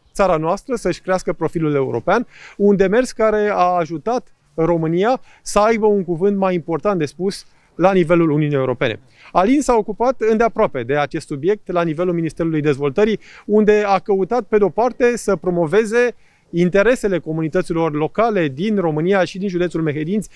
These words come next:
la nivel european și, mai mult decât atâta, Alin s-a ocupat să aducă resurse europene pentru țară.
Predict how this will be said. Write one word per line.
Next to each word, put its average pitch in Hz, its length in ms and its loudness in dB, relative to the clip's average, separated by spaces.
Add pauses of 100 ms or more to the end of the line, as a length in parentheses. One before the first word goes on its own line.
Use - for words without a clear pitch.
(140)
la 170 200 2
nivel 196 200 2
european 156 500 0 (260)
și, - 140 -2
mai 233 140 4
mult 240 160 0
decât 208 180 2
atâta, 240 380 0 (180)
Alin 196 340 0
s-a 233 140 0
ocupat 214 480 0
să 220 360 -2 (120)
aducă 240 360 -2
resurse 214 420 -2
europene 233 600 0 (200)
pentru 202 300 2
țară. 165 340 0